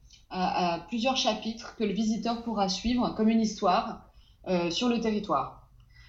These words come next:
Et cette histoire, j'ai vraiment envie de, de, de la marteler l'année prochaine, puisque je la trouve, euh,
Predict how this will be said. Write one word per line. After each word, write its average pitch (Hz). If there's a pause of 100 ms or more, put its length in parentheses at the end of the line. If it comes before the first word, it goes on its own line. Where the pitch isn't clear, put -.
(180)
Et 185
cette 185
histoire, 226
j'ai 202
vraiment 208
envie 214
de, 175
de, 156
de 170
la 156
marteler 220
l'année 196
prochaine, 208
puisque 185
je 175
la 165
trouve, 165
euh, 147